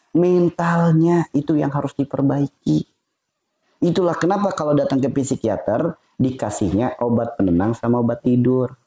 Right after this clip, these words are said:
Waalaikumsalam, Sadirin. Dikasihnya obat penenang, obat tidur. Yang menenangkan diri kita itu bukan obat penenang, bukan obat tidur.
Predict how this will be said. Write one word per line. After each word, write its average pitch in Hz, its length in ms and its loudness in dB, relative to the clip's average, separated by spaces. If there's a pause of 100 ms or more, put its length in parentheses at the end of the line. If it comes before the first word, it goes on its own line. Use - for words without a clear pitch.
Waalaikumsalam, 143 960 0
Sadirin. 120 480 0 (1200)
Dikasihnya 123 480 0
obat 117 240 -4
penenang, 104 480 0
obat 131 240 -2
tidur. 151 480 0 (1700)
Yang 143 160 2
menenangkan 151 720 2
diri 123 240 0
kita - 320 -4
itu 160 160 -2
bukan 139 480 -2
obat 143 320 -2
penenang, 143 480 2
bukan - 320 -4
obat 147 320 0
tidur. 156 640 0